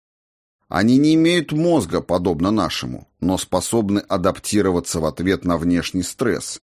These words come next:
И хотя употребление этого слова в отношении растений может показаться странным,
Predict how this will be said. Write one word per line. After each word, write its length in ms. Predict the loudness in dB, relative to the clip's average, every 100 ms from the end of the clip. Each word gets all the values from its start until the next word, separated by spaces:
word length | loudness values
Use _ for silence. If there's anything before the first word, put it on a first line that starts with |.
| _ _ _
И 80 | -2
хотя 380 | 0 0 0 0
употребление 840 | 0 -2 -2 0 2 2 4 2
этого 400 | 0 -2 0 -2
слова 480 | 0 2 2 2 2
в 60 |
отношении 560 | 0 0 -2 0 0 2
растений 600 | 2 0 -2 0 2 2
может 400 | 2 2 0 -6
показаться 600 | -8 -4 -2 0 -2 -6
странным, 800 | -10 -8 -2 0 2 0 -2 -6